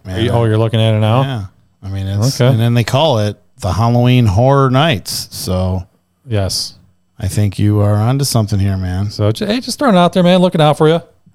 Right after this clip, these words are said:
Speaker 1: right. Yeah. It's, it's looking like
Speaker 2: You like
Speaker 1: it's
Speaker 2: to be
Speaker 1: my thing.
Speaker 2: scared?
Speaker 1: I like it.
Speaker 2: You like to be jumped at?
Speaker 1: I do. I, I, you know, I'm gonna tell you some of my, the, f-, some of my most fondest memories growing up as a teenager and
Speaker 2: Mm-hmm.
Speaker 1: stuff was,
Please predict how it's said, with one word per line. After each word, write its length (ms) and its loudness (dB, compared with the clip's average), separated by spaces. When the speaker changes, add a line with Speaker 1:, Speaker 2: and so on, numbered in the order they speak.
Speaker 1:
right. 400 0
Yeah. 360 0
It's, 80 -8
it's 560 -4
looking 240 0
like 80 0
Speaker 2:
You 60 2
like 80 4
Speaker 1:
it's 60 -8
Speaker 2:
to 60 -2
be 60 2
Speaker 1:
my 40 4
thing. 40 2
Speaker 2:
scared? 340 2
Speaker 1:
I 60 -8
like 200 -4
it. 100 -8
Speaker 2:
You 80 2
like 100 4
to 40 0
be 80 4
jumped 320 2
at? 260 2
Speaker 1:
I 140 2
do. 220 4
I, 220 0
I, 380 -6
you 120 -2
know, 100 0
I'm 120 2
gonna 160 4
tell 240 0
you 180 0
some 200 0
of 80 2
my, 140 2
the, 120 -12
f-, 200 -6
some 240 0
of 100 2
my 120 2
most 260 0
fondest 400 -2
memories 580 -2
growing 300 0
up 220 -2
as 120 -4
a 60 -10
teenager 480 -4
and 100 -4
Speaker 2:
Mm-hmm. 80 0
Speaker 1:
stuff 380 -2
was, 640 -4